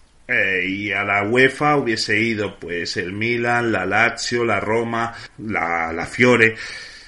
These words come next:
y estamos hablando del fútbol italiano de los noventa.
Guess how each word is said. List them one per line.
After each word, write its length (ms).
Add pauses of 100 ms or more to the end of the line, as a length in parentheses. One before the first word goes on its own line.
(160)
y 80
estamos 340
hablando 360
del 340
fútbol 640
italiano 520
de 100
los 180
noventa. 500